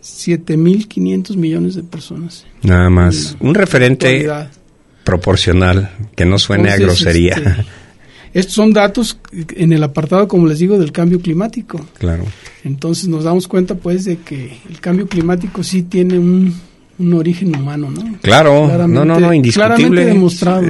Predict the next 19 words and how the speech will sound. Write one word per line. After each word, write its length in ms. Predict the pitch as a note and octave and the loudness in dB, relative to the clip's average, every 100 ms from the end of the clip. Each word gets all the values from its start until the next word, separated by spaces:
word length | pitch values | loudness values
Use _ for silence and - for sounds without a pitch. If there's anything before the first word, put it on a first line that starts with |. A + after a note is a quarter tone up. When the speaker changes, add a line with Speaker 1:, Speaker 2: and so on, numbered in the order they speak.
| E3 | -2
Speaker 2:
Eh, 20 | |
no 380 | G#2 A#2 C3+ G3 | 0 2 4 2
provocado 580 | A3 G#3 F3 D#3 E3+ G3+ | 4 4 4 4 2 4
intencionalmente, 1000 | G3+ G3+ C#3 - D3+ F3+ F#3+ G#3+ A#3+ - | 2 2 0 2 2 4 2 2 0 0
es 140 | E3 | 0
un 120 | F#3 F#3+ | 2 0
ejercicio 600 | F#3+ E3 - - - E3 | 0 -4 -2 -2 0 2
de 180 | D3+ | 2
desarrollo, 640 | C3+ A#2 - - A#2+ B2+ C3 | 2 0 2 2 2 2 0
Speaker 1:
Ujú. 140 | - - | -2 -4
Speaker 2:
de 160 | A2 | -4
crecimiento 560 | A2 A2 B2+ B2+ D3+ C3 | -2 0 2 2 0 0
y 20 | |
desarrollo. 580 | B2 G#2 - F#2 F2 G#2 | 0 -2 -2 -2 -2 -4
Speaker 1:
Sí, 280 | - B3+ G#3+ | -2 0 0
lo 140 | G3 F#3+ | 2 4
digo 200 | A#3+ C#4+ | 4 2
porque 260 | D4 G3 A3 | 0 0 2
hay 120 | G#3+ | 0